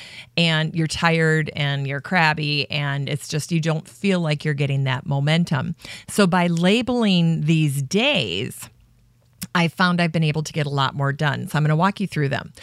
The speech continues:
The first one is the obvious. It's a weed day. So when I go out there for weed day, I'm not putting a ton of pressure on myself other than I need to weed. Now, for some people,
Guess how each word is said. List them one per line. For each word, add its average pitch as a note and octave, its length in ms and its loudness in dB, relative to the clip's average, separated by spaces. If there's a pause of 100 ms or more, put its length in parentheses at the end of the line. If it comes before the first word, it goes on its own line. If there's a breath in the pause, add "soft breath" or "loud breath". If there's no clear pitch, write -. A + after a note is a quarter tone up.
(260 loud breath)
The G3 100 0
first B3 320 2
one A3+ 160 0
is F3 140 -2
the D#3 160 -4
obvious. C3 520 -4
It's F#3 200 -2
a F3 40 2
weed D3+ 360 2
day. C#3 320 -2 (280 loud breath)
So - 160 -4
when G#3+ 140 4
I A#3+ 140 2
go A#3 140 0
out G3 180 2
there F#3 140 0
for D#3+ 180 -2
weed D#3 340 -2
day, C#3 400 0
I'm E3+ 260 0
not E3 220 0
putting D#3+ 240 0
a D3 80 2
ton D3 220 -2
of C#3 60 -4
pressure D3+ 340 -2
on D3+ 100 2
myself D3+ 480 -2
other D3+ 220 -4
than D3 360 0
I D#3 120 0
need D#3 280 0
to D#3 120 -4
weed. D3+ 420 -4 (300 loud breath)
Now, E3+ 140 2
for G3 180 -4
some A#3 280 -2
people, D#3+ 680 -2